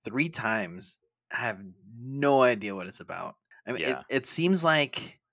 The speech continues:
Speaker 1: it seems like that. So it's starring Chris Hem-, Hem-, Chris Hemsworth, and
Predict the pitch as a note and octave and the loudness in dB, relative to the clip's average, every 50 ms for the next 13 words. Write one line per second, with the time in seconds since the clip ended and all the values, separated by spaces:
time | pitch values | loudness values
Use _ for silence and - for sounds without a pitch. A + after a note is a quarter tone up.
0 | _ _ _ _ _ - _ - - - - - - D#3 E3 F3 E3 E3+ F3+ D#3+ | _ _ _ _ _ -20 _ -2 -2 0 2 2 0 0 0 0 2 2 2 2
1 | D#3 - - C#3 - - - C3+ B2+ - - - D#3+ D3+ D#3 D#3 D#3 - E3 D3 | 2 2 0 0 2 4 4 2 2 2 2 6 8 8 8 6 4 0 0 0
2 | - D3+ C3+ C3 B2+ B2+ B2+ - - - - B2+ B2 B2+ B2+ - - - A2+ - | 0 0 -2 -2 -4 -6 -8 -10 -12 -10 -8 -6 -6 -6 -8 -12 -12 -14 -14 -12
3 | - - C3+ A#2+ - B2+ A2+ A2 G2+ G#2 G2 F#2+ G#2 G#2 - _ _ _ _ - | -8 -6 -4 -2 -2 -2 -4 -4 -6 -8 -8 -8 -8 -10 -14 _ _ _ _ -4
4 | - B2+ B2+ B2+ B2+ B2 | 0 2 2 2 0 -2